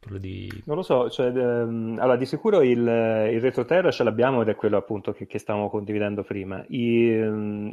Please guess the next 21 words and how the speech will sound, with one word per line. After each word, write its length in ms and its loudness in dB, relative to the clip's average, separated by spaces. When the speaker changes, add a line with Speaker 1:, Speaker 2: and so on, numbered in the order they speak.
Speaker 2:
i 100 -6
singoli, 760 0
non 180 -6
lo 80 -4
so, 520 0
eh, 300 0
cioè, 140 -8
bisogna 340 -2
partire 360 0
dal 140 2
basso, 500 -8
cambiare 540 0
dal 160 -10
basso. 440 -16
Allora, 420 0
è 100 -2
per 220 -2
quello 360 2
che 420 0
veramente 500 -4
ponevo, 600 -2